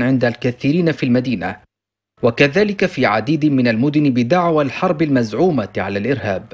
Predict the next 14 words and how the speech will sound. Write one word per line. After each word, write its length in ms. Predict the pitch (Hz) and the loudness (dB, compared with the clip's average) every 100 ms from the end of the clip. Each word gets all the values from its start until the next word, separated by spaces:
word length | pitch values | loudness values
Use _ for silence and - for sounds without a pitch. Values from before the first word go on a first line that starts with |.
| - _ _ _ - | -20 _ _ _ -2
التي 340 | 113 110 123 | 2 2 2
أطلقها 640 | 117 117 180 180 156 135 123 | 0 2 0 0 0 2 4
مجرم 460 | 151 151 147 139 | 2 2 2 2
الحرب 360 | 117 - 135 123 | 0 -2 -2 0
حفتر 520 | - 123 - 80 - _ _ _ _ | -2 -4 -4 -8 -8 _ _ _ _
لتنتشر 720 | 107 101 113 113 180 - 156 143 | -2 0 0 0 0 0 0 0
كالنار 720 | - 143 127 147 180 175 151 | 0 0 2 2 2 2 0
في 140 | - | -2
الهشيم 640 | 175 143 160 - 98 87 - _ _ _ _ | -2 -2 -2 -4 -8 -12 -16 _ _ _ _
في 180 | - 110 | -2 -2
ظل 360 | 104 151 151 143 | 2 0 2 0
صمت 360 | 190 202 185 | 0 0 2
دولي 640 | 180 135 120 110 165 160 156 | 0 2 0 0 0 2 2
مريب 560 | 123 117 165 151 117 | 2 0 2 0 -2